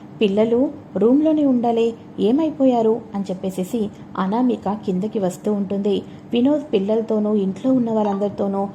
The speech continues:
హ్యాపీగా ఎంజాయ్ చేస్తూ ఉంటాడా? బాబు వినోద్, తిను పిల్లల కేర్ టేకర్. పిల్లల్ని మిస్సమ్మ ఎంత బాగా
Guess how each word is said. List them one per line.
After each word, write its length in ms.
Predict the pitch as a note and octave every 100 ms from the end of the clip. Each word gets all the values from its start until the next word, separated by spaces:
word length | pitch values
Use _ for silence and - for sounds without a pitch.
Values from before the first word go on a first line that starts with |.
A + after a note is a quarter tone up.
| - -
హ్యాపీగా 460 | A3 A#3+ C4 A3+ A3+
ఎంజాయ్ 360 | G#3+ F3+ G#3+ A3
చేస్తూ 260 | G#3+ - G#3+
ఉంటాడా? 480 | G3 F#3 F#3 G#3 C#4 - - - F3+ - - - - -
బాబు 400 | F#3 F#3+ F#3 A3+ - - - F#3+
వినోద్, 380 | G3 G#3+ A#3 G3 - - - -
తిను 380 | G#3+ G3+ C4+ C4 - -
పిల్లల 300 | G3 G#3 B3
కేర్ 300 | A#3+ G3+ G#3+
టేకర్. 360 | G#3 G3 G3+ - - - -
పిల్లల్ని 460 | A3 G3 G#3+ G#3 A3+
మిస్సమ్మ 480 | B3 G3 - C4+ C#4
ఎంత 320 | A3+ F#3+ A3+
బాగా 400 | F#3 F#3+ F#3+